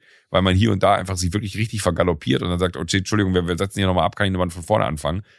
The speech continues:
Den Satz gibt's in Kai Pflaumes, äh, äh, quasi Wortschatz nicht. Ähm, und das finde ich mehr als faszinierend. Und der ist halt einfach auch, und da muss ich sagen, vielen Dank, Kai.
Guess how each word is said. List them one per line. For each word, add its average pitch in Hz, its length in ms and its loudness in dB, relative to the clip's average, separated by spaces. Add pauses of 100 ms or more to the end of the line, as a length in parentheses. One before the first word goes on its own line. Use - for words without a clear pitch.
(240)
Den 95 120 6
Satz 98 220 2
gibt's - 220 0
in 78 240 -2
Kai 69 220 0
Pflaumes, 73 600 0
äh, 76 340 -2
äh, 76 40 -4 (560)
quasi 73 460 0
Wortschatz 73 440 -2
nicht. 98 220 -4 (480)
Ähm, 90 280 4
und 90 240 0 (120)
das - 160 0
finde 104 200 4
ich 87 80 -2
mehr 104 120 2
als 104 120 -2
faszinierend. 101 400 0
Und 82 60 2
der 87 100 4
ist 117 120 4
halt 127 100 2
einfach 117 240 4
auch, 135 220 2
und 110 100 -4
da 104 80 4
muss 113 140 2
ich 107 80 2
sagen, 107 320 2 (240)
vielen 139 320 4
Dank, 120 220 2
Kai. 139 300 2